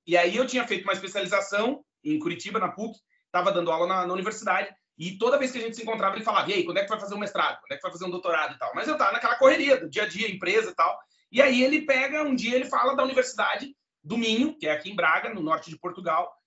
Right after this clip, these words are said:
que tem parceria lá com a universidade onde eu dava aula.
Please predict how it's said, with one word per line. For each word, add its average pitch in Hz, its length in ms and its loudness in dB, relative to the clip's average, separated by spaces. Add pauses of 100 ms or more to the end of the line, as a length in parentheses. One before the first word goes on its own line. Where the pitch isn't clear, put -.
(120)
que 220 100 -10
tem 202 180 -2
parceria 180 500 -2
lá 165 140 2
com 170 80 -6
a 156 40 -2
universidade 151 460 -2
onde 143 120 -6
eu 151 80 -2
dava 151 220 2
aula. 170 260 0